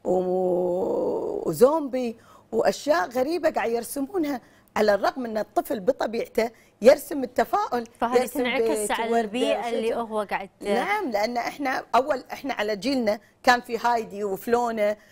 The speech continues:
Speaker 1: وأشياء تعزز الطفولة. الحين لما تطالعون الأشياء اللي يتابعونها عيالكم شنو؟ كله وحش وزومبي وقتل، قتل للقتل، يعني اللعبة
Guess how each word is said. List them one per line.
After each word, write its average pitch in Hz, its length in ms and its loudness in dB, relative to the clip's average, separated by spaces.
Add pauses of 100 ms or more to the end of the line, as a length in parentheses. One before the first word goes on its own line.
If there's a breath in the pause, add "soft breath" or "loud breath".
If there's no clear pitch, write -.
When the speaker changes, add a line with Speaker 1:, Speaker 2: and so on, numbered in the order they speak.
(160 soft breath)
Speaker 1:
وأشياء 294 560 2 (520)
تعزز 285 460 -2
الطفولة. 214 600 -2 (400 soft breath)
الحين 330 300 2
لما 277 200 2
تطالعون 285 520 0
الأشياء 240 520 -2
اللي 214 120 0
يتابعونها 220 540 -2
عيالكم 202 460 -4
شنو؟ 247 320 -4 (440 soft breath)
كله 349 240 8
وحش 208 560 0
وزومبي 208 640 0
وقتل، 226 600 0 (240 loud breath)
قتل 381 280 4
للقتل، 240 600 -2 (540 soft breath)
يعني 220 240 0
اللعبة 220 560 2